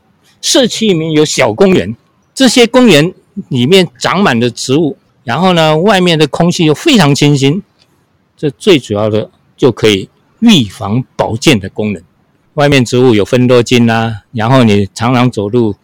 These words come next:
也可以促进我们的身体的健康啊。走一条步道可能就花了半天，那怎么可能说退休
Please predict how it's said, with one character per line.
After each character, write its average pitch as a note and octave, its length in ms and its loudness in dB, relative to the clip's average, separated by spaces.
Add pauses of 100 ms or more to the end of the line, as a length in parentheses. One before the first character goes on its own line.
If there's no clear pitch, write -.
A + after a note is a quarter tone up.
(320)
也 G2+ 260 -2
可 - 200 -4
以 G#2 200 2
促 - 240 -2
进 A2 240 -2
我 F#2 80 -12
们 G2+ 140 -8
的 G2+ 80 -6
身 A2 220 -6
体 F#2+ 100 -6
的 G#2 100 -20
健 G2+ 280 -4
康 G2 220 -6
啊。 F#2+ 240 -14 (520)
走 D3+ 180 2
一 G#3 80 4
条 E3+ 140 2
步 F3+ 160 2
道 C#3+ 240 2
可 - 200 -6
能 A#2+ 140 -2
就 C3 140 0
花 A#2+ 180 -2
了 A2+ 120 0
半 A2 200 -2
天， G2+ 240 -2 (380)
那 B2+ 140 -4
怎 A2 200 -6
么 A#2 320 -2
可 - 220 -6
能 G2+ 180 -10
说 A#2 140 -4
退 B2 220 0
休 A2 240 -2